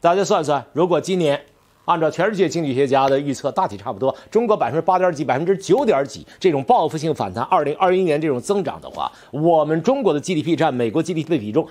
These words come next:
肯定是朝着百分之八十去了。我不说百分之八十啊，我朝着百分之八十去了。这一切说明实力在接近，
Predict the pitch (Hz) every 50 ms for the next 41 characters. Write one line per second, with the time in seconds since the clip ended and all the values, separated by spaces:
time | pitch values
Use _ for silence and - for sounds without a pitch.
0 | - - - - 160 160 175 220 240 214 156 - 185 139 - - - - _ _
1 | _ _ _ _ _ - - - 180 220 208 202 156 - 143 117 120 120 160 180
2 | 202 170 - 254 240 233 233 233 202 - - 127 123 107 120 135 98 76 69 -
3 | _ _ _ _ _ _ _ _ _ _ _ _ _ _ _ _ _ _ _ _
4 | _ _ - 120 135 127 143 139 170 160 127 117 113 117 120 123 123 117 - 110
5 | 110 113 120 - - 147 143 127 131 117 113 131 139 135 160 156 147 165 165 -
6 | - 196 - - - _ _ _ _ _ _ _ _ _ _ _ _ _ _ _
7 | _ _ _ _ _ _ _ _ _ _ _ _ _ _ - 170 165 165 165 -
8 | 156 131 - - 131 113 104 87 85 95 - _ _ _ _ _ _ _ _ _
9 | _ _ _ _ _ _ _ _ _ _ - - - - 127 139 151 165 139 107
10 | 117 107 104 - 143 143 143 170 143 85